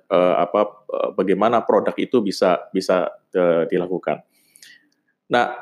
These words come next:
yang berikutnya adalah respon yang berkaitan dengan, eh, taktik ya, eh, atau marketing mix ya, marketing mix gitu ya, daripada,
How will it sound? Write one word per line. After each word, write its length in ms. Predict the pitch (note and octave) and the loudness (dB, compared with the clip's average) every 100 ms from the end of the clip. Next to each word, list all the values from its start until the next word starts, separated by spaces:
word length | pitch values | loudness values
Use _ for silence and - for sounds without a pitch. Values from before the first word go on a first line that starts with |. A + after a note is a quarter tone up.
| - _ _ - | -18 _ _ -2
yang 240 | E3+ G#3 | 2 2
berikutnya 560 | E3 C#3+ D#3+ D#3+ D#4 A3 | 2 4 2 2 2 2
adalah 320 | C#3+ C3+ C3 | 4 4 4
respon 560 | B2+ B2+ - G3+ A#3+ G3 | 0 -2 -4 0 0 0
yang 80 | |
berkaitan 640 | C#3+ A#2 A#2 A#2 - F#3+ D#3 | 0 2 2 0 0 0 0
dengan, 640 | A#2 A2+ G#2+ G#2 G2+ G2 | 0 -2 -2 -2 -6 -6
eh, 460 | G2+ F#2+ F2+ F2+ F2+ - _ _ _ - | -2 0 2 0 -2 -8 _ _ _ -4
taktik 640 | C3+ - - G#3+ - - | -4 -6 -6 -6 -6 -6
ya, 240 | B2 C#3 - _ _ - | -2 -2 -6 _ _ -4
eh, 200 | G#2+ G2 | 0 2
atau 480 | A2+ - A2+ G#2 A2+ | 0 0 0 0 0
marketing 480 | A2+ A2+ - B2+ B2 | -2 -2 -2 -2 0
mix 320 | D3 D3 - | -2 -2 -6
ya, 160 | B2+ D#3+ _ _ _ A2+ | -4 -4 _ _ _ -8
marketing 400 | A2+ - A2 G#2+ | -6 -4 -2 -2
mix 400 | G2 - - - | -4 -6 -14 -8
gitu 240 | G#2 - | -8 -4
ya, 160 | F#2 A2+ _ _ _ | -4 -4 _ _ _
daripada, 960 | G2+ G2 G2 G2 E2+ G#2+ B2 - - | 0 2 2 2 4 2 4 0 -6